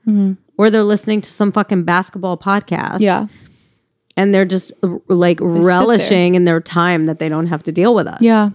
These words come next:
Speaker 1: <laughs> Yeah. Yeah.
Speaker 2: Like, they're living for that time that they do not have to deal with their kid or us. They're just sitting on the toilet,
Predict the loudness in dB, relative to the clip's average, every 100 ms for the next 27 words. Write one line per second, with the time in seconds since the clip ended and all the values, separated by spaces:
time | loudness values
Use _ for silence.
0 | -8 -20 0 2 4 0 -2 _ _ _
1 | _ _ _ -12 -8 -4 0 2 2 2
2 | 2 2 2 2 2 2 2 2 2 0
3 | -4 -14 -4 0 2 0 -2 -8 -4 -4
4 | -4 -20 _ _ 0 2 2 2 2 4
5 | 2 0 -4 -6 -6 -4 -2 -4 -6 -2
6 | 0 0 -4 -6 -2 -2 -2 -8 -12 -12
7 | -6 -2 -2 -2 -2 -2 -2 0 0 -2
8 | -4